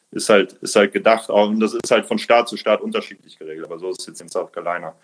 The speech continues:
Und, äh, ist halt gedacht wirklich als Überbrückungsgeld, dass die Leute Zeit haben, sich einen neuen Job zu suchen.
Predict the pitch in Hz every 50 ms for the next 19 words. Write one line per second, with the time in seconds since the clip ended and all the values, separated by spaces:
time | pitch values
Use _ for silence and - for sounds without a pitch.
0 | _ _ _ _ _ _ _ _ _ _ _ - 98 95 92 92 90 87 - -
1 | - 92 87 87 - - - - 120 107 107 - - 113 104 110 113 - - -
2 | 127 123 123 117 120 110 107 117 123 117 113 107 - 117 123 123 123 117 104 -
3 | - - 90 85 85 85 - - - 101 92 95 95 98 - - - - 104 98
4 | - 107 98 101 92 92 87 - 92 92 95 95 90 85 82 76 - - - 78
5 | 80 80 78 - - 85